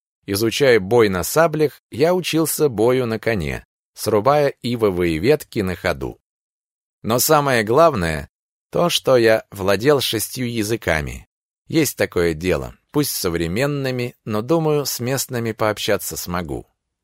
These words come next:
А это были немецкий, японский, французский,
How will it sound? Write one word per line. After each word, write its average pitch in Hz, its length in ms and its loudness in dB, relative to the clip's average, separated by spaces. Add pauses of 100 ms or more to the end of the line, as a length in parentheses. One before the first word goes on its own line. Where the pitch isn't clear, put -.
(240)
А 80 100 -2
это 113 260 0
были 107 240 -2
немецкий, 135 680 -4
японский, 131 840 -4
французский, 143 880 -2